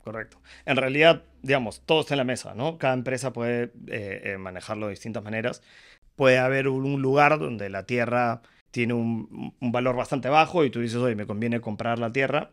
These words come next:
y, y punto final". Pero yo te diría que usualmente son contratos de usufructo, ¿no?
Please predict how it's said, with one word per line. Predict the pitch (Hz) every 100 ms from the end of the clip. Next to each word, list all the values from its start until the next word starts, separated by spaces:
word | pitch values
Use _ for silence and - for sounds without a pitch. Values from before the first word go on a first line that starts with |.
| _
y, | 95 92 92 -
y | 95
punto | 113 107
final". | 113 120 156 254 - _ _ _ -
Pero | 117
yo | 117 127
te | 139
diría | 139 147 135
que | 120
usualmente | 120 117 - 139 143 147 143 143 143 -
son | - 127
contratos | 120 113 120 110 127
de |
usufructo, | 123 107 107 101 -
¿no? | 104